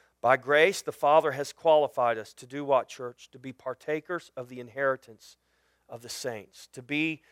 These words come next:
delivered from the power of darkness, to be conveyed into the kingdom of the Son, to be partakers of the divine nature, to escape the corruption that is in the world through lust,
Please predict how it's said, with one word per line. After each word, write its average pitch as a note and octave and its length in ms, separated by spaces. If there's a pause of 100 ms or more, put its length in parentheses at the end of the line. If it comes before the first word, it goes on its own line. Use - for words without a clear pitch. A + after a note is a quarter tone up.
(180)
delivered D3+ 520
from C#3 220
the C3+ 80
power C#3+ 440
of B2 120
darkness, B2+ 500
to D3 80
be D3 160
conveyed D3 680
into C3 220
the C3 100
kingdom D#3+ 440
of C3 100
the B2 80
Son, B2+ 400
to D3+ 120
be D3 140
partakers E3 840 (280)
of E3 160
the D3+ 120
divine D#3 420
nature, D#3 380
to F3+ 160
escape A3+ 520
the G#3 80
corruption G3+ 640
that D#3 160
is D3 140
in G3 140
the F#3+ 80
world F#3+ 340
through D3+ 240
lust, E3 380